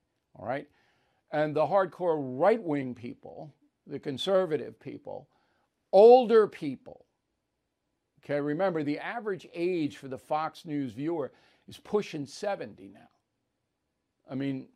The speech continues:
older people, sedentary people, people who are around, uh, they're gonna watch Fox no matter what. Though I wasn't surprised by this, and said, I, uh, you know, a number of people on who have interviewed me and asked me, and I said, I don't, I don't think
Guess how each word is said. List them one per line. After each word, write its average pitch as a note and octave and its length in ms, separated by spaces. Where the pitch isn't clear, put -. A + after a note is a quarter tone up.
older F3+ 400
people, - 540
sedentary C#3 840
people, - 360
people B2+ 340
who C#3 200
are C#3+ 280
around, D3 400
uh, B2+ 80
they're D3 220
gonna D#3 180
watch A#2+ 300
Fox - 340
no E3+ 60
matter G3+ 180
what. G3+ 240
Though D#3+ 160
I F#3+ 160
wasn't A3+ 260
surprised F3+ 460
by D3 160
this, C#3+ 220
and D3+ 100
said, E3 160
I, D#3 100
uh, D3+ 160
you D#3+ 160
know, C#3+ 420
a D3 80
number D3 260
of C#3 120
people C3+ 260
on C3 240
who D3+ 60
have C3 100
interviewed D#3 380
me C3+ 100
and C3+ 100
asked G3 300
me, C3+ 140
and B2+ 100
I C3 100
said, B2+ 200
I A#2+ 120
don't, - 180
I - 100
don't D4 180
think G#3+ 280